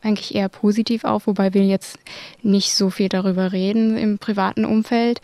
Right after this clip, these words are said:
Ähm, meine Mutter dagegen kann das gar nicht verstehen, weil sie ist einfach in einer ganz anderen Gesellschaft groß geworden, in der Sowjetunion. Und da war es so, dass es eher am nötigsten gefehlt hat.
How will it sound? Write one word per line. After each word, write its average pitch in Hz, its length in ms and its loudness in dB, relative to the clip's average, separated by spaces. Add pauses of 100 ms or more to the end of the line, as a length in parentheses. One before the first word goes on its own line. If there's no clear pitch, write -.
(560)
Ähm, 190 480 2
meine 190 240 2
Mutter 262 300 2
dagegen 226 800 4 (920)
kann 233 200 0
das 220 160 0
gar 196 160 2
nicht 196 180 -4
verstehen, 190 640 -2
weil 190 500 2
sie 226 280 2
ist - 140 -4
einfach 220 400 0 (220)
in 214 180 2
einer 208 100 2
ganz 208 260 0
anderen 202 680 0
Gesellschaft 196 600 -2
groß 208 240 -4
geworden, 214 400 0
in 202 140 0
der 196 180 -4
Sowjetunion. 226 840 0 (440)
Und 196 400 0
da 185 180 2
war 190 160 2
es - 140 -2
so, 208 160 2
dass 208 180 0
es 196 160 -4
eher 202 380 4
am 202 120 6
nötigsten 214 540 2
gefehlt 190 480 0
hat. - 320 -4